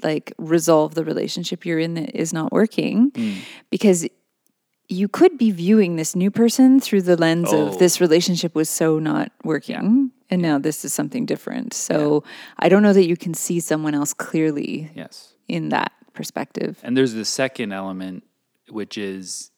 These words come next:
Speaker 2: if there, if, if you are trying to work through that other relationship,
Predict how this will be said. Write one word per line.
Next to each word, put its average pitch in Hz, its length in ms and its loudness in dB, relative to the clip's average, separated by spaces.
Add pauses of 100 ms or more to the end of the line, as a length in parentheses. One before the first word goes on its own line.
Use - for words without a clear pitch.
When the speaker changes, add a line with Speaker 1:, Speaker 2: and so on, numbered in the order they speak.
Speaker 2:
if - 260 -10
there, 107 340 -8
if, - 240 -16 (140)
if 104 220 -16
you 101 200 -10
are 127 600 2 (440)
trying 120 300 -2
to 113 60 -4
work 104 280 -4
through 107 440 -6
that 92 240 -8
other 101 200 -8
relationship, 98 680 -10